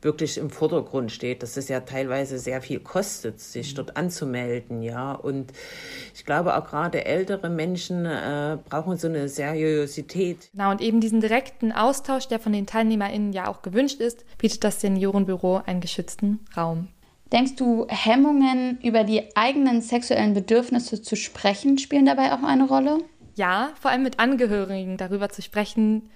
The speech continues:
Speaker 2: scheint vielen schwer zu fallen. Und deshalb sind gerade diese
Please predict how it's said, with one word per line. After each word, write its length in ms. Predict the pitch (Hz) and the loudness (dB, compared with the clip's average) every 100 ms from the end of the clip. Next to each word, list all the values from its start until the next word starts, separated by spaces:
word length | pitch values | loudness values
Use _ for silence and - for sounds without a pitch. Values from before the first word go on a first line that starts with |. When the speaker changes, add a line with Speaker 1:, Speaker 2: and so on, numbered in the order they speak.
| - | -16
Speaker 2:
scheint 280 | - 208 202 | -4 -2 -2
vielen 200 | 208 196 | -2 -2
schwer 220 | - 196 | -4 -4
zu 80 | - | -6
fallen. 320 | - 190 196 | -4 -4 -4
Und 120 | 202 | -4
deshalb 300 | 214 220 208 | -4 -4 0
sind 240 | 208 247 247 | 4 4 2
gerade 400 | 202 190 190 190 | -4 -2 -4 -4
diese 380 | - 190 190 | -4 -2 -2